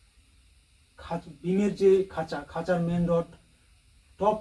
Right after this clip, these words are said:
মেইন রড বারো এমএম, এইট এমএম এর রিং, আট এমএম দিয়ে যদি রডের, ছাদের রড, স্ল্যাবের রড বাইন্ডিং করেন, তাহলে সাড়ে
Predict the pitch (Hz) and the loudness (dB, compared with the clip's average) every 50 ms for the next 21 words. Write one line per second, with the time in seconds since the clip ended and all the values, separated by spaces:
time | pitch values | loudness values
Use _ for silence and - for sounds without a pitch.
0 | 185 175 175 175 170 165 160 156 147 151 123 135 151 160 165 170 170 190 202 214 | -2 -2 0 0 0 0 0 -2 -6 -10 -10 -8 -6 -4 -4 -2 -4 -4 -6 -8
1 | 220 - - - - - - - - 175 170 185 175 170 170 170 165 165 160 139 | -12 -16 -20 -20 -20 -20 -20 -14 -12 -10 -6 -4 -2 0 0 0 -2 -2 -4 -4
2 | 156 180 202 220 226 - - - - - - - - - - - - - - - | -4 -4 -4 -4 -6 -10 -14 -20 -20 -20 -20 -20 -20 -20 -20 -20 -20 -20 -20 -20
3 | - - - - - - - - - - - - - - 156 165 175 - 202 196 | -20 -20 -20 -20 -20 -20 -20 -20 -20 -20 -20 -20 -14 -8 -4 -4 -4 -2 -2 -2
4 | 190 190 196 196 190 175 - - - - - - 175 180 180 170 175 170 175 165 | -2 -2 -2 -4 -4 -6 -8 -10 -20 -20 -14 -4 0 0 0 0 0 -2 -2 0
5 | 165 170 170 - 175 165 - - - - - - - - - - - 156 160 151 | 0 -2 -2 -2 -4 -6 -8 -10 -16 -20 -20 -20 -20 -20 -14 -10 -8 -6 -4 -4
6 | 165 170 - - - - 110 90 - - - - - - - - - - - - | -4 -4 -4 -6 -12 -18 -18 -20 -20 -20 -20 -20 -20 -20 -20 -20 -20 -20 -20 -20
7 | - - - - _ - - _ - _ _ - - _ - - - 196 196 196 | -20 -20 -20 -20 _ -20 -20 _ -20 _ _ -20 -20 _ -14 -6 -4 -2 -2 0
8 | 220 190 190 185 160 156 165 160 160 160 151 147 160 214 269 - - - - - | 0 2 2 2 2 0 -2 -2 -2 -2 -2 -4 -6 -6 -8 -10 -12 -16 -20 -20
9 | _ - 156 127 135 151 - 143 143 156 175 - _ _ _ _ _ _ _ _ | _ -12 -8 -6 -4 -4 -4 -4 -6 -8 -10 -14 _ _ _ _ _ _ _ _
10 | _ _ _ _ - - - 160 165 180 190 | _ _ _ _ -18 -14 -8 -4 -2 0 0